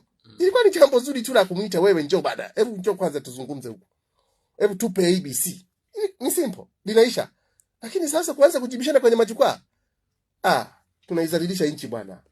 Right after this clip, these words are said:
Speaker 2: Sio jambo ambalo Mwalimu Nyerere alilitengeneza. Tunataka, yani ndio maana nilizungumza siku moja kwamba, eh, viongozi,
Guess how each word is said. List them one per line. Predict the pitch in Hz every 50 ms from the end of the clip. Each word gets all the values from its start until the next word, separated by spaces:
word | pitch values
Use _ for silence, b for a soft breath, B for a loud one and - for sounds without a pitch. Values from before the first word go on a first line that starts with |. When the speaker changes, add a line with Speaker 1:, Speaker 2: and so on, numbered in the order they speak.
| _ - -
Speaker 2:
Sio | - - 220 196 151
jambo | 123 113 202 190 180 151 139 131
ambalo | 127 123 160 151 143 127 110 - b b b b
Mwalimu | 135 135 139 165 180 156
Nyerere | 143 147 151 160 147 131
alilitengeneza. | 123 117 110 113 110 - - 139 123 135 135 135 139 120 120 - b b b b
Tunataka, | - 180 190 180 185 190 185 - -
yani | 220 240 247 220
ndio | 180 165 160
maana | 190 214 202
nilizungumza | 185 151 147 147 147 139 175 185 180 139 120
siku | - - - 139
moja | 156 170 156 - -
kwamba, | 143 147 131 110 95 95 _ _ _ _ _ _ _ _ _ _ _ _ _ _ _ _ _ _ _ _ _ _ -
eh, | 160 180 180 175 175 180 180 175 165 165 160
viongozi, | 165 185 185 175 170 233 214 156 - 110 110 -